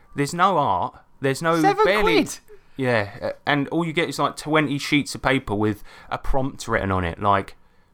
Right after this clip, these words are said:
Speaker 1: you know, I can't even remember the ones we had, but it'll be like, you know, "Today you caught a disease from the beast. What
Speaker 2: <laughs> I
Speaker 1: happened?"
Speaker 2: mean, that, oh,
Speaker 1: It's
Speaker 2: that's
Speaker 1: like,
Speaker 2: it, yeah.
Speaker 1: can we really call that a page?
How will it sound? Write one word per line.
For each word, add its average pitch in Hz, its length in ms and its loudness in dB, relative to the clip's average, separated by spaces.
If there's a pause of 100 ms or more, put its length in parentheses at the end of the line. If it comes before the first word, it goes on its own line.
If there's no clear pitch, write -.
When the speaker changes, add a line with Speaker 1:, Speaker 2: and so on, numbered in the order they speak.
Speaker 1:
you 117 100 0
know, 90 280 -2 (100)
I 131 60 -2
can't 151 180 2
even 127 120 -4
remember 123 380 0
the 117 80 -4
ones 117 200 -4
we 123 80 -2
had, 147 120 0
but - 80 -2
it'll 117 80 -10
be 131 80 -8
like, 123 280 0 (360)
you 131 80 2
know, 120 100 4
"Today 117 360 0
you 107 160 -2
caught 110 200 0
a 104 40 -2
disease 104 400 0
from 101 160 0
the 87 40 -2
beast. - 460 -10 (140)
What 113 120 6
Speaker 2:
<laughs> - 20 4
I - 20 0
Speaker 1:
happened?" 113 240 2
Speaker 2:
mean, 131 120 4
that, 104 280 -6
oh, 123 80 2
Speaker 1:
It's 107 80 0
Speaker 2:
that's 113 160 4
Speaker 1:
like, 175 160 4
Speaker 2:
it, 101 100 -2
yeah. 110 200 2
Speaker 1:
can 220 100 0
we 262 80 2
really 262 240 0
call 220 200 -4
that 170 220 2
a 135 40 -2
page? 123 560 -2